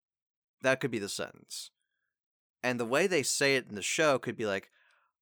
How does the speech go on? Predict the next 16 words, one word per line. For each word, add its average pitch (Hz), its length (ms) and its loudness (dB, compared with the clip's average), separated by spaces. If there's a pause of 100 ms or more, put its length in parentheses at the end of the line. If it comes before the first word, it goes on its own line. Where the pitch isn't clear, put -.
(460)
I 175 280 2
don't 90 360 -8
know 92 240 -6
what 98 300 -8
you're 87 200 -12 (320)
fucking 165 520 0 (100)
talking - 480 -2
about. - 460 -12 (1200)
You 135 120 -2
could 147 160 2
have 160 240 2
something 156 380 0
like 123 180 0
that 123 220 2
happen, 101 460 0
or 110 540 4